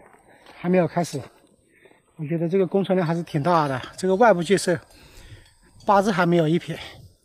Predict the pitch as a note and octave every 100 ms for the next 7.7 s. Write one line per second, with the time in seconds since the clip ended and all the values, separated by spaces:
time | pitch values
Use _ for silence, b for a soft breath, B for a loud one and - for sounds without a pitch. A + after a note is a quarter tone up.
0 | _ G#3 A3 B3+ A#3 A3+ A#3+ C#4 A#3+ G3
1 | G#3 G3+ F#3 G3+ E4+ C#4 B3 A3+ A3 A#3+
2 | G#3+ G#3 - C#3+ D#3+ C3+ - _ _ _
3 | _ _ C#4 D#4 C4 A#3 G#3+ G#3+ F#3+ D#3+
4 | A3 F3+ D#3 D#3 - F#3 A#3+ B3 E4+ B3+
5 | B3+ B3 A3 A3+ G3+ F#3 G#3 E3 F#3+ -
6 | C3 - _ _ _ _ _ _ _ -
7 | F#3 D#3 - - C4 A#3+